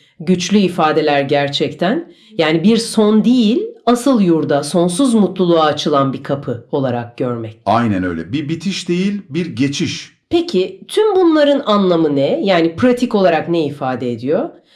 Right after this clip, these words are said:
Speaker 1: Son bir benzetme daha var. Bu da sanırım işin, e, karşılık alma boyutuyla ilgili. Risale-i Nur şöyle diyor. "Hem Halık-ı Rahim'inin fazlından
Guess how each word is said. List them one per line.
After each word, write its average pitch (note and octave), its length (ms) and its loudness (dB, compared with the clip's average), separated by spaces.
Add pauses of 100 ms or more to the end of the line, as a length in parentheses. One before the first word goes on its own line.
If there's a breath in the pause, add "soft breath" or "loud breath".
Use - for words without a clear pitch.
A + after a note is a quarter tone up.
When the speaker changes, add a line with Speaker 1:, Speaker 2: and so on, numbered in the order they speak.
(260 soft breath)
Speaker 1:
Son F#4+ 280 2
bir D#4 120 2
benzetme C4 580 2
daha A3+ 240 2
var. G#3+ 240 2
Bu A3+ 80 0
da A#3 100 4
sanırım A3 420 2
işin, A#3 400 0
e, F#3 260 0
karşılık F#3+ 520 0
alma F3+ 320 2
boyutuyla D3 520 -2
ilgili. B2+ 600 -4 (400 loud breath)
Risale-i D#4+ 520 2
Nur D4+ 300 -2
şöyle C4 400 0
diyor. D#3+ 280 0 (360 loud breath)
"Hem C#4+ 260 2
Halık-ı A#3+ 580 2
Rahim'inin G#3+ 720 4
fazlından C#3+ 880 0